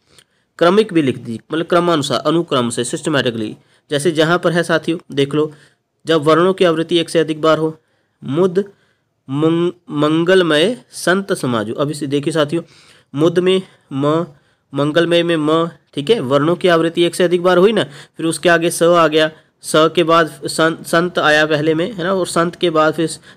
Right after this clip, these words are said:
समाज का पहला, अ, वर्ण स, जे भी। तो जहाँ वर्णों की आवृत्ति बार बार हो रही है ना, तो जहाँ पर शे का अनुप्रास हुआ, ठीक है। आगे साथियों,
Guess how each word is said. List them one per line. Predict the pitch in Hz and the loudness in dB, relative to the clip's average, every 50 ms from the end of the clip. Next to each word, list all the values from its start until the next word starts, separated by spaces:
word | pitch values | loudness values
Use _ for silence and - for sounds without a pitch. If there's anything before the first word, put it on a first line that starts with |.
| _ - | _ -4
समाज | 170 160 151 151 156 160 156 - | -4 -2 0 2 2 0 0 0
का | 170 165 | -2 0
पहला, | 165 165 151 156 170 175 175 | 2 2 2 2 2 2 2
अ, | 170 - - - 139 | 2 0 -2 -2 -2
वर्ण | 139 131 147 156 151 151 160 - - _ _ _ _ - | 0 2 2 2 2 0 -2 -6 -12 _ _ _ _ -16
स, | - - - - 185 156 117 - - _ _ _ _ _ _ _ _ _ - - _ _ 131 | -12 -10 -4 0 0 0 0 0 -6 _ _ _ _ _ _ _ _ _ -20 -20 _ _ -10
जे | 135 139 156 160 156 | -2 0 2 2 4
भी। | 160 156 156 - - - - | 2 0 -2 -6 -16 -16 -8
तो | 139 | -4
जहाँ | 143 156 165 180 | 0 2 2 2
वर्णों | 156 160 156 156 170 185 | 2 2 2 2 2 0
की | - - 185 | 0 2 2
आवृत्ति | 175 165 165 170 165 - 175 | 2 2 2 0 -2 -2 0
बार | 156 160 160 160 | 2 2 2 4
बार | 160 170 160 | 4 2 2
हो | 156 170 175 | 2 2 2
रही | 190 185 180 175 | 2 4 4 4
है | 175 190 | 4 2
ना, | 190 165 120 - - - - - - - _ - | 2 0 -2 -2 -6 -12 -20 -20 -20 -12 _ -6
तो | 165 170 | -4 -2
जहाँ | 160 156 156 170 175 | 0 2 2 2 2
पर | - 202 | 0 -2
शे | 180 - - 170 160 | -2 0 0 -2 0
का | 165 180 170 | 0 0 0
अनुप्रास | 165 156 147 147 147 170 196 - - - - - - | 0 0 0 0 0 0 0 -2 -6 -12 -12 -10 -6
हुआ, | 160 135 110 101 - - _ _ _ - | -4 -4 -4 -4 -6 -10 _ _ _ -16
ठीक | 180 185 - | -10 -8 -8
है। | 110 - _ _ _ _ _ _ _ _ _ _ _ _ _ _ _ _ _ _ - | -8 -8 _ _ _ _ _ _ _ _ _ _ _ _ _ _ _ _ _ _ -2
आगे | 143 156 165 196 196 | 0 0 2 2 2
साथियों, | 202 190 185 - 202 202 214 | 2 2 2 2 2 2 2